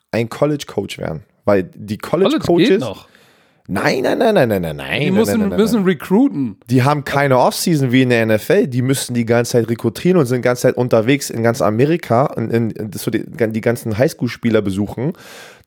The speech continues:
Speaker 1: Du hast noch weniger Zeit im College als in der N F L. Und in, in der N F L hast du ja schon keine Zeit. Verstehst du, was ich meine? Also beides ist wirklich unglaublich hart,
Speaker 2: Was
Speaker 1: aber
Speaker 2: glaubst
Speaker 1: College
Speaker 2: du, was so, was ein N F L-Coach in der Offseason macht?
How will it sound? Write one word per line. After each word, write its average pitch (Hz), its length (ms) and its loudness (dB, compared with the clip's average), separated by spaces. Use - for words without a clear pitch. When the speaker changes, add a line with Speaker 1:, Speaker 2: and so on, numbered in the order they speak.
Speaker 1:
Du 127 100 4
hast 117 240 -2
noch 135 260 0
weniger 135 380 2
Zeit - 240 0
im 104 140 -6
College 151 500 0
als 110 160 0
in 113 80 0
der 104 80 2
N 113 80 2
F 110 100 0
L. 139 80 6
Und 98 140 2
in, 113 180 -2
in 127 120 0
der 120 100 4
N 107 80 2
F 101 140 -2
L 160 120 2
hast 120 180 -2
du - 20 0
ja 95 40 -2
schon 98 180 -8
keine 85 240 -8
Zeit. - 340 -12
Verstehst 117 280 -4
du, 110 40 -2
was 101 60 -2
ich 107 40 -8
meine? 113 300 -2
Also 107 240 0
beides 143 380 2
ist 110 120 -4
wirklich - 240 -8
unglaublich 139 500 2
hart, 151 340 -2
Speaker 2:
Was 180 100 0
Speaker 1:
aber 202 140 2
Speaker 2:
glaubst 165 460 2
Speaker 1:
College 226 60 0
Speaker 2:
du, 196 60 0
was 196 200 2
so, 180 340 2
was 165 280 0
ein 170 80 -2
N 156 140 -2
F 131 100 0
L-Coach 147 680 -2
in 131 80 -4
der 123 100 0
Offseason 101 360 -8
macht? 90 220 -12